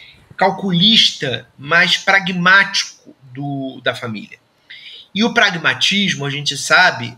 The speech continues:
o pragmatismo constrói pontes. Por que que é o Flávio Bolsonaro que tá me dando essa entrevista? É óbvio, ah, seu Guilherme, você nunca pediu entrevista pro Carluxo, pro Eduardo, pro Jair?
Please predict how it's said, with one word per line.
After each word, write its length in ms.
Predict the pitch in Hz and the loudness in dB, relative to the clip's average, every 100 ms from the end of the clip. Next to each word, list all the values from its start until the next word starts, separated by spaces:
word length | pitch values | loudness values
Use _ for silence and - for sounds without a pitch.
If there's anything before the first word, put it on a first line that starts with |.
| _ | _
o 40 | - | -4
pragmatismo 680 | 170 170 165 165 175 180 | -2 0 0 0 -4 -6
constrói 440 | 180 190 - 196 208 - _ _ _ | -6 -6 -2 -2 -2 -8 _ _ _
pontes. 520 | 208 196 170 - - - _ - | 0 0 -2 -4 -4 -20 _ -12
Por 160 | 277 - | -8 -2
que 180 | 381 | 0
que 180 | - 277 | 2 4
é 160 | 220 - | 2 0
o 40 | 180 | -10
Flávio 400 | - 214 214 190 | 0 2 2 0
Bolsonaro 540 | 190 175 170 175 165 | -2 -2 2 2 2
que 80 | - | -2
tá 120 | 160 | -4
me 100 | 156 | -4
dando 200 | 147 143 | -4 -4
essa 160 | 139 139 | -6 -8
entrevista? 520 | 131 113 98 - - _ _ _ _ _ _ - | -10 -10 -8 -10 -12 _ _ _ _ _ _ -2
É 60 | 202 | 4
óbvio, 320 | 302 190 165 | 4 4 4
ah, 180 | 143 120 | 4 0
seu 140 | 165 | -6
Guilherme, 320 | 165 208 170 | 0 0 0
você 80 | 190 | -4
nunca 160 | 240 - | -6 -4
pediu 200 | 185 180 | -4 -2
entrevista 380 | 170 151 156 147 | -2 -4 -6 -8
pro 140 | - | -4
Carluxo, 680 | 139 117 175 220 - - - _ _ _ _ - | -2 0 2 0 0 -6 -14 _ _ _ _ -6
pro 120 | 160 | -6
Eduardo, 600 | 131 151 196 175 - - _ | 2 4 4 2 -4 -16 _
pro 100 | 143 | -6
Jair? 580 | 143 139 160 202 139 | 2 2 2 0 -2